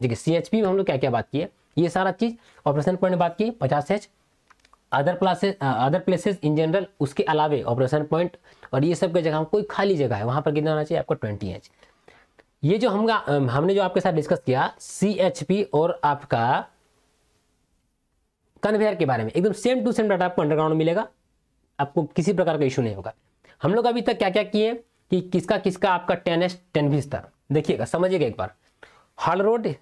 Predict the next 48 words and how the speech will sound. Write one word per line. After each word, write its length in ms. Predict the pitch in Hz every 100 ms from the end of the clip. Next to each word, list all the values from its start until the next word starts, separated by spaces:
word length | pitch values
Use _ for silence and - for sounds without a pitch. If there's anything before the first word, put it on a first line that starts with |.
| 120
रेल 280 | 123 175 175
हॉलेज 300 | 190 196 -
ट्रैक, 240 | 214 226
रोडवे, 480 | 131 131 156 170 226 233
फुटपाथ, 320 | 160 151 185 208 -
परमानेंट, 420 | 156 160 190 185
अ, 440 | 180 170 156 139
रास्ता 380 | 139 147 - 214
या 180 | 170 151
फिर 140 | 185
कोई 140 | - 156
जनरल 240 | 139 156
वर्किंग 340 | 160 147 165 160
एरिया 140 | 185
जिसको 220 | 151 160
मैनेजर 260 | 143 143 143
बताया 280 | 135 139 131
गया 160 | 135
रिटर्न 260 | 135 160 147
के 60 |
द्वारा, 280 | 110 98 139 - - - - -
टेन 180 | 165 160
एच 140 | 147
होना 140 | 110
चाहिए, 280 | 98 95 92 - _ _ 147
ये 120 | 170
समझ 240 | 202 202
गए। 200 | 202 240 - - - -
अगला 220 | 151 190
क्या 160 | 214 220
हो 80 | 214
गया, 120 | 214
जहाँ 220 | 170 185
पर 100 | 190
एचईएमएम 560 | 165 151 196 196 226 247 - _ 139
या 120 | 156
फिर 180 | 214 208
मैनुअल 300 | 190 190 202
वर्क 200 | 208 -
हो 100 | 208
रहा 100 | 226
है 80 | 180
या 100 | 170
ड्रिलिंग 300 | 175 190 165
ऑपरेशन, 400 | 117 104 98 143
ये 80 |
तीन 240 | 156 214 175
जगह, 260 | 110 95